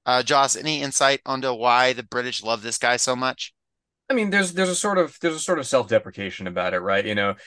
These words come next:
Speaker 2: like, I mean, of course, they burn him in effigy every, uh, every fifth of November, but there's also the sense that, uh, yeah, you know, the, the dan-, the danger has passed, you know, there's no more, uh, Catholic plot to blow up the Palace of Westminster,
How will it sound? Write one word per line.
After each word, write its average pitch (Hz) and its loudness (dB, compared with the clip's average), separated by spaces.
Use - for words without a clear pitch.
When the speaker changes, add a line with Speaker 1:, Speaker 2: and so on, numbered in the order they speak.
Speaker 2:
like, 123 4
I 156 2
mean, 170 4
of 160 2
course, 175 4
they 151 2
burn 139 0
him 123 -4
in 107 -2
effigy 104 -2
every, 104 0
uh, - 6
every 98 2
fifth 101 -6
of 92 -8
November, 95 -2
but 110 4
there's 131 0
also 143 4
the 131 -2
sense 127 0
that, 131 2
uh, 135 2
yeah, 101 -4
you 101 -6
know, 98 -2
the, 104 0
the 104 -4
dan-, 113 -2
the 104 -6
danger 120 0
has 110 -2
passed, - 0
you 147 -2
know, 135 4
there's 113 -4
no 120 0
more, 120 0
uh, 110 4
Catholic 113 -2
plot 113 -2
to 110 -10
blow 107 2
up 104 0
the 101 0
Palace 101 -4
of 98 -14
Westminster, 104 -4